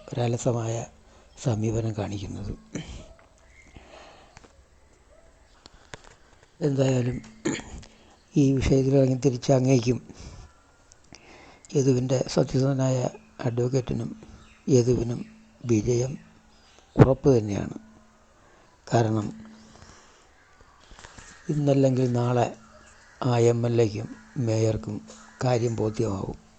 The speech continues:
അവരുടെ ബാലിശമായൊരു പ്രവൃത്തിയായിപ്പോയി എന്ന് അവർക്ക് തോന്നും. ഇല്ലെങ്കിൽ അവർ ജയിൽ ശിക്ഷ അനുഭവിക്കേണ്ടി വരും, ഉറപ്പാണ്.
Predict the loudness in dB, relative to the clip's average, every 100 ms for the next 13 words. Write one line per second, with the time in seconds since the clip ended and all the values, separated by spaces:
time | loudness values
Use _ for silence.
0 | _ -20 -20 -20 -20 -4 0 2 4 4
1 | 4 2 2 2 4 2 2 0 0 0
2 | 2 4 2 0 0 -2 -4 -4 -6 -4
3 | -2 -2 -6 -14 -20 -2 2 4 4 2
4 | 0 0 -2 -6 -20 -20 -20 -10 2 2
5 | 4 2 2 2 0 -2 -4 -4 -4 -6
6 | -6 -8 -14 _ -8 -4 -4 -4 -2 -2
7 | -4